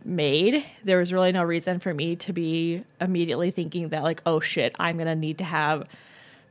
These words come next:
shoulder surgery." And it's something that stuck with me and weighed really heavy, um, on my, like, heart and my soul until I met with the surgeon. And there's a few steps in between this, but it was a statement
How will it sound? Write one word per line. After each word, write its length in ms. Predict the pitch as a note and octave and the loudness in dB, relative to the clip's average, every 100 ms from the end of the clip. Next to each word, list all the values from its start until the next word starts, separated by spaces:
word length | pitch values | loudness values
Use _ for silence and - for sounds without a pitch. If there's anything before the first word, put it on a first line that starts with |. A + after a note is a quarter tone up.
| - | -12
shoulder 420 | - - F#3+ F3 | -4 2 4 4
surgery." 500 | F3 D#3+ D#3+ D#3+ F#3 - - | 2 0 2 2 0 -2 2
And 100 | G#3 | 2
it's 140 | G3+ | 4
something 260 | D#4 F4+ F#4 | 2 2 6
that 320 | B3 - - _ _ _ _ _ | 6 6 -2 _ _ _ _ _
stuck 500 | - - A3 F#3+ - | -10 0 4 4 2
with 260 | F3+ F3 A3 | 0 0 2
me 280 | A#3 D4 C#4 | 0 0 0
and 260 | G3+ F#3+ | 2 4
weighed 280 | F#3 F3+ G3 | 4 6 4
really 260 | G#3 G3+ F#3+ | 2 2 0
heavy, 440 | E3 E3 E3+ F#3 - _ _ | 0 0 2 0 -2 _ _
um, 300 | F3 D#3+ D3+ - | 2 2 0 2
on 180 | E3+ E3+ | 2 2
my, 360 | D#3+ D#3+ D#3 - | 2 2 2 -2
like, 140 | D3+ | -4
heart 440 | - - F3 F#3+ - - - | -2 4 6 4 -2 -10 -4
and 100 | F3 | 0
my 380 | D3+ D3 E3 - - | 0 2 0 -4 -16
soul 580 | - G3+ F#3 F#3+ B3 D#4 | -2 2 4 4 4 4
until 400 | F#3+ F#3 F#3+ F3 | 2 2 2 4
I 420 | E3 D#3+ D#3 D#3 - - _ _ | 4 4 2 0 -4 -20 _ _
met 420 | F#3 F#3+ F3+ - - | -2 2 4 2 -4
with 380 | F3+ F3 F3 - | -2 2 2 0
the 80 | F3 | -6
surgeon. 520 | - D#3 E3+ G#3 A#3+ | -2 -2 -2 -2 -2
And 100 | - | -2
there's 140 | E3+ E3 | -2 -4
a 40 | |
few 180 | - E3 | -4 -6
steps 340 | - B2+ - | -2 -2 -2
in 120 | - D#3+ | -6 -6
between 340 | D#3 D#3+ D3+ | -4 -6 -2
this, 280 | F#3+ B3 - | -2 -2 0
but 240 | F3 - - - - - - | 0 0 -2 -16 -18 -20 -2
it 100 | - | 6
was 120 | A#3+ | 6
a 80 | C4+ | 6
statement 520 | C4+ A#3 G#3+ G#3+ G3+ | 4 4 4 0 -2